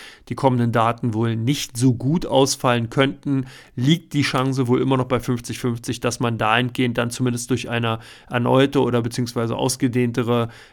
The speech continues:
erweiterte Testphase dann entsprechend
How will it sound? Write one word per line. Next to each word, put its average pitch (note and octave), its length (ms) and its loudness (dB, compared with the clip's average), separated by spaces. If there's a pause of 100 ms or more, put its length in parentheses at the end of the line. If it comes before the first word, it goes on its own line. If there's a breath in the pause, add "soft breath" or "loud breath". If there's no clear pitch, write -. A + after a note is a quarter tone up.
erweiterte B2 640 0
Testphase A#2+ 720 0
dann B2 280 0
entsprechend A#2 680 -4